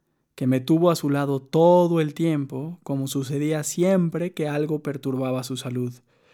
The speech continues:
lo que me había impedido visitarlos. Mamá es de esas personas demasiado aprensivas a quienes hay que dedicarse en cuerpo y alma, pues si llegan a sentirse poco atendidas o descuidadas, caen en fuertes crisis depresivas que ponen en peligro su recuperación.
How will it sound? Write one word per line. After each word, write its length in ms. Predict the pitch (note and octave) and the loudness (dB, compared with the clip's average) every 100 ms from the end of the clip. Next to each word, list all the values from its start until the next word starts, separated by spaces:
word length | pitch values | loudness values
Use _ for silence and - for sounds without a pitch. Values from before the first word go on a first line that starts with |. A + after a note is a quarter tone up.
| _ | _
lo 120 | E3 | 0
que 80 | D#3 | 2
me 140 | D3+ C#3 | 4 4
había 160 | C#3+ | 2
impedido 440 | C3 C3+ C3 B2+ B2 | 0 -2 -2 -2 -4
visitarlos. 840 | B2 - - A#2 - - - _ _ _ _ _ _ _ _ _ _ | -6 -10 -10 -12 -14 -20 -20 _ _ _ _ _ _ _ _ _ _
Mamá 360 | D3+ D#3 F#3+ A3 | 0 2 4 4
es 80 | F#3+ | 4
de 80 | F#3+ | 2
esas 220 | F#3 F3 | 0 -2
personas 580 | D#3+ C#3 C#3+ C3 B2+ C3+ | -2 -2 0 -2 -2 -2
demasiado 720 | C3 B2+ B2 D3+ D#3 E3 E3 | -2 -2 -4 -2 2 2 2
aprensivas 680 | D#3+ C#3 B2+ C3+ C3+ C3 C3 | 0 -4 -4 -4 -2 -2 -6
a 20 | |
quienes 340 | B2 B2+ B2+ D3 | -6 -6 -4 -4
hay 100 | D3 | -2
que 100 | D#3 | 0
dedicarse 580 | C#3 C3+ C#3 C#3+ D3 | 0 -2 -4 -6 -4
en 140 | C3+ C3+ | -4 -4
cuerpo 640 | - D3 D#3 D#3+ D#3+ D#3+ | 2 2 2 0 -4 -4
y 80 | C#3 | -4
alma, 480 | C3+ C3+ C3 B2 - _ _ _ _ _ | -6 -8 -10 -14 -20 _ _ _ _ _
pues 200 | D3+ C3+ | -2 0
si 100 | D3 | 2
llegan 300 | E3+ G3+ G3+ | 4 4 4
a 60 | |
sentirse 600 | F#3 D#3+ D3+ E3+ D#3+ C#3 | 2 -2 0 0 0 -4
poco 440 | B2 D3+ E3+ F3+ F3+ | -2 4 4 4 0
atendidas 640 | E3 D#3 D#3 D#3+ D3+ C#3+ | -2 -2 0 0 -2 -4
o 60 | C#3 | -4
descuidadas, 880 | C#3+ - D3 D3+ C#3+ C3+ D#3 - _ _ _ _ | -6 -2 -2 0 -2 -4 -8 -14 _ _ _ _
caen 180 | - D#3 | 0 2
en 160 | D#3+ C#3+ | 2 2
fuertes 460 | D3+ D#3+ D#3+ D#3 | 2 2 0 -4
crisis 400 | - C#3+ C#3 C#3 | -4 -6 -4 -6
depresivas 640 | C#3 B2+ C3 B2+ D3+ D#3 - | -6 -6 -6 -2 0 0 -2
que 100 | C3 | -6
ponen 320 | C#3 C#3 C3+ | -4 -4 -2
en 160 | C3 B2 | -4 -4
peligro 400 | C3 C3 C3 B2+ | -4 -4 -4 -6
su 160 | C3 | -6
recuperación. 880 | B2+ B2 B2 B2 A#2+ - B2 B2 | -8 -8 -8 -8 -8 -8 -10 -10